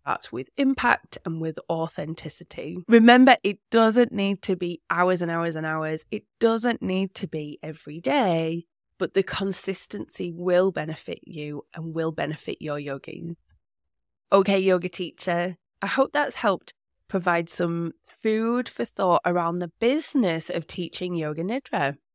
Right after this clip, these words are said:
What I found with our Yoga Nidra trainees is that training as a Yoga Nidra teacher has really helped to solidify a consistent and regular practice. And in many cases, that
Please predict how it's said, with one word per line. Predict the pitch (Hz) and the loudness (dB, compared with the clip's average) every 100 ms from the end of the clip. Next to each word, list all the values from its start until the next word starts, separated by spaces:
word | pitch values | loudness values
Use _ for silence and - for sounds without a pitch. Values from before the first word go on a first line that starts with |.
| _ _ _ _ _ _ _ | _ _ _ _ _ _ _
What | 208 - | -4 -4
I | 196 | -2
found | - 196 | 0 2
with | 202 185 | 4 4
our | 180 | 2
Yoga | 175 175 175 | 2 2 0
Nidra | 170 165 170 160 | -4 -6 -8 -8
trainees | - 180 180 180 170 - | -6 -4 -2 -2 -4 -6
is | 226 - | -8 -6
that | 202 - | -6 -4
training | - - 220 214 233 247 262 269 - _ _ - | -8 -4 -2 0 0 0 0 -2 -6 _ _ -4
as | 180 175 | -2 0
a | |
Yoga | 175 180 185 | 2 2 2
Nidra | 180 170 - 160 | -2 -4 -6 -10
teacher | - 165 - 156 156 - - | -8 -12 -10 -6 -4 -6 -4
has | 180 165 | -4 0
really | 190 196 202 | 2 2 2
helped | 180 170 - | -2 -4 -6
to | - | -12
solidify | - - 170 170 165 170 175 165 160 156 156 165 _ _ _ - | -10 -6 -4 -4 -4 -6 -6 -4 -4 -4 -6 -10 _ _ _ 0
a | 180 | 0
consistent | 175 - 175 170 - 214 - - 165 139 - - - - - | -2 -4 -2 -2 -4 -8 -8 -6 -4 -4 -8 -12 -16 -8 -2
and | 175 175 175 | -2 0 2
regular | 180 175 170 165 | 2 2 -4 -4
practice. | - - - - 147 147 - _ _ _ - | -6 -10 -8 -10 -8 -10 -18 _ _ _ -2
And | 190 | 2
in | 190 196 | 2 4
many | 226 247 | 4 2
cases, | 247 214 196 190 185 175 - | -2 -2 -2 0 -2 -2 -4
that | - | -6